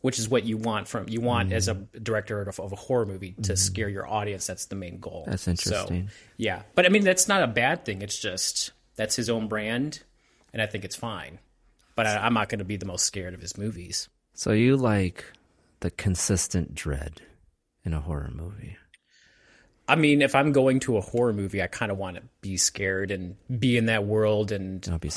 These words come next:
Speaker 2: spooked.
Speaker 1: yeah, and just that,
Speaker 2: <laughs>
Speaker 1: yeah, that impending doom feeling. That's typically why you would go see these movies.
Speaker 2: Okay.
Speaker 1: So, but that's not necessarily what would happen in his movies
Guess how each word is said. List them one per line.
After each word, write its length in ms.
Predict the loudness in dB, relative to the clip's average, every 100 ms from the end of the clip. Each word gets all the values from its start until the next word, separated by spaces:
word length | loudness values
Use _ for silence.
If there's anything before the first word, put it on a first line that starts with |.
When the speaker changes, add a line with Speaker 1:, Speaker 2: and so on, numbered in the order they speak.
| -2
Speaker 2:
spooked. 360 | -2 -4 -14 -18 _ -18 -18 _ -2
Speaker 1:
yeah, 300 | 0 0 -2 -8
and 220 | -6 0
just 240 | 0 0 4
that, 240 | 4 6
Speaker 2:
<laughs> 20 |
Speaker 1:
yeah, 240 | 4 2 -2
that 520 | -4 -4 -4 -6 -10 -14 -4
impending 680 | -2 2 4 6 6 6 4
doom 320 | 2 2 0
feeling. 440 | 0 -2 0 -2 -6 -16 -20 -2
That's 140 | 0 2
typically 340 | 2 2 2
why 260 | 4 2 0
you 200 | -2 -6
would 180 | -6
go 160 | -6 -2
see 220 | -2 -2
these 220 | -4 -8 -8
movies. 400 | -10 -10 -10 -10 -6
Speaker 2:
Okay. 340 | -8 -6 -8 -8 _
Speaker 1:
So, 340 | -6 -4 -4 -6 _ _ -20 -20 2
but 100 | 4
that's 200 | 6 4
not 240 | 4 2 2
necessarily 500 | 0 0 0 0 -2
what 280 | -2 -4 -4
would 120 | -6
happen 360 | -4 -6 -6 -8
in 100 | -4
his 300 | 0 0 0
movies 540 | -6 -10 -8 -6 -6